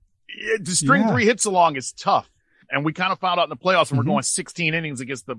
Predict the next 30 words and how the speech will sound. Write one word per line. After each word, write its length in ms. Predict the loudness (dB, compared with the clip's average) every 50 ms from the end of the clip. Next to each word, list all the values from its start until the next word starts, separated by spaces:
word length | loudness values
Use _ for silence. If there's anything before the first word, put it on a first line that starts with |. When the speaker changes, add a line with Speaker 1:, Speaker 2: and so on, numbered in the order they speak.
| -10 -12
Speaker 1:
you 120 | -8 -4
know, 120 | -4 -4 -4
the 80 | -2 0
Rays. 500 | 2 2 4 4 2 0 -4 -6 -10 -12 -6
So 160 | -2 -2 0
to 120 | 0 0 0
answer 260 | -2 -2 -2 -6 -10
your 100 | -14 -6
question, 500 | 0 2 2 2 2 -2 -8 -12 -12 -12 -14 _ _ _ _ _ _ -2
uh, 140 | 0 0 0
Jimenez 580 | 2 0 0 0 2 0 0 0 0 -2 -4 -6
is 180 | -8 -10 -10 -8
a, 360 | -8 -10 -10 -8 -2 0 0
Andres 300 | 0 2 0 -2 -2 -4
Jimenez 380 | -6 -6 -6 -6 -6 -6 -8
is 200 | -12 -14 -14 -12
a 80 | -12 -12
star 320 | -12 -4 0 0 0 0
that 120 | 0 -4 -10
nobody 320 | -10 -8 -8 -8 -8 -6
knows 240 | -6 -6 -6 -6 -6
about. 240 | -4 -4 -4 -4 -6
He's 180 | -8 -10 -8
the 60 | -6 -2
next 260 | -2 -2 -2 -2 -2
Jose 240 | -2 -2 0 -2 -4
Ramirez. 600 | -4 -4 -6 -6 -6 -6 -6 -6 -8 -10 -12 -14 _ _
And 460 | -2 0 2 4 4 2 2 0 -2 -2
Hemi 360 | -2 0 2 4 4 6 4
admitted 420 | 4 4 4 4 4 4 2 2